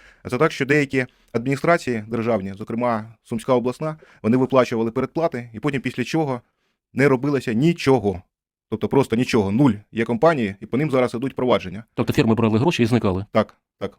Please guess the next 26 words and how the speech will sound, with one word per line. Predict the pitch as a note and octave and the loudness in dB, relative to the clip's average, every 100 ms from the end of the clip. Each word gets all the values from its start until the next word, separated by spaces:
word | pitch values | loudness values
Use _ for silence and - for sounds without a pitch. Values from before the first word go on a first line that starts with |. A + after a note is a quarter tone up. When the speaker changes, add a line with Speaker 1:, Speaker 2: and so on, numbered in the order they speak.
| - | -14
Speaker 1:
Виплачувалися | A2 A2 A#2 A2+ A2 | -8 -2 0 -2 -6
предоплати, | G#2+ B2 B2 D#3+ D#3 | -4 -4 0 -2 -2
це | - G#2+ | -10 -4
сотні | C3 A#2 A#2 | -2 2 2
мільйонів | A#2 A#2 A2 | 4 2 0
гривень. | A#2+ D3+ D3 - _ _ _ - | 0 -2 -4 -14 _ _ _ -4
Після | A#2 | -2
цього | A#2+ D#3 B2+ | 2 2 2
нічого | A#2 C#3 B2+ | 0 2 2
не | A#2 | 2
робилося. | A2 F#2+ F#2 - - _ - - - - | 0 -2 -6 -10 -18 _ -20 -20 -20 2
Зараз, | C3+ F3 - - | 4 4 2 -14
на, | A#2+ C3 | -12 -6
по | C3+ | -4
моїй | B2+ C#3+ | -2 -4
інформації, | C3 B2+ C3 B2 A#2+ A2 A2 _ _ _ | -2 -2 0 -2 0 -2 -4 _ _ _
Державна | G#2+ A#2 B2+ A2+ | -6 0 0 0
служба | A#2+ A2+ | -4 -6
спеціального | - G#2+ A#2 A2 | -6 -4 -2 0
транспорту, | G#2+ F#2+ - - | -4 -6 -10 -6
Д | G#2 | -6
С | - | -6
С | G#2+ | -6
Т, | G#2+ | -6
будемо | G2 G2 G#2 | -4 -8 -8
скорочувати, | A2 G#2+ G#2+ - G#2+ | -8 -8 -8 -12 -14